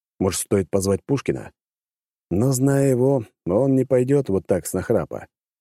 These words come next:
Слишком осторожный и не любит действовать без подготовки. Прошёл ещё час,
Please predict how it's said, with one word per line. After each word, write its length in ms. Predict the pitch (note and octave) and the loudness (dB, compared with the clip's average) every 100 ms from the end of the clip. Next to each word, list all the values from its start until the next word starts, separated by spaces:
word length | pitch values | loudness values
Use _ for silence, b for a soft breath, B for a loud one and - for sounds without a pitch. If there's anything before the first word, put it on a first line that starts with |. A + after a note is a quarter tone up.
| _ | _
Слишком 400 | - E3+ D#3 D3+ | -4 -2 0 0
осторожный 600 | C#3 A#2+ A#2+ B2+ F#2+ F2 | 0 0 2 2 0 0
и 40 | F2 | 0
не 100 | F#2 | 2
любит 280 | A2+ F#2+ F2 | 0 0 0
действовать 400 | G#2 F2 E2 E2 | 0 0 -4 -4
без 140 | F2+ | -4
подготовки. 720 | - G2 G#2+ - - - - - _ _ _ _ _ _ _ _ - | -2 0 0 0 -6 -8 -14 -16 _ _ _ _ _ _ _ _ -6
Прошёл 360 | D#2+ - A#2 | -4 0 0
ещё 300 | A#2 - F2+ | 2 0 -2
час, 360 | F2 G2+ G2 - | -2 -2 -2 -4